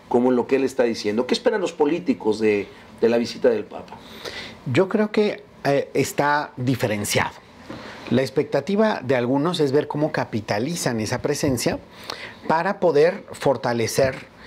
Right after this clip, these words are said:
Speaker 2: eh, una muy debilitada posición, eh, frente a la ciudadanía.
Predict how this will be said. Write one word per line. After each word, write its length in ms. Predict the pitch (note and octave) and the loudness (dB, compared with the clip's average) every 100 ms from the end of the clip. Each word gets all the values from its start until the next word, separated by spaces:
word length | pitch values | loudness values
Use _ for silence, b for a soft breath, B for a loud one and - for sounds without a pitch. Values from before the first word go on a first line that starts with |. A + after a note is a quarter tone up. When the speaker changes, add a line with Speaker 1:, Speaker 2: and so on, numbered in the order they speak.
| B B - - | B B -6 0
Speaker 2:
eh, 360 | B2 A#2 A2+ G#2 - | 4 4 2 0 0
una 380 | C#3+ D3 D3+ - | 2 2 0 -2
muy 400 | C3 C3 C#3+ F#3+ | 2 4 6 4
debilitada 840 | G3 E3+ B2+ A2 A2 B2+ B2+ D3+ - - - - - - - - | 4 4 4 2 0 0 0 -2 -4 -18 -20 -20 -20 -14 -12 0
posición, 760 | C3+ - A#2+ C#3 C3 B2+ C#3 B B B | 0 2 0 4 4 2 -2 B B B
eh, 200 | - G#2+ | 2 2
frente 320 | - C3+ A#2+ | 2 0 2
a 60 | B2 | 0
la 80 | G#2+ | 0
ciudadanía. 580 | - G2 F#2+ E2 C2+ | 0 0 -2 -6 -10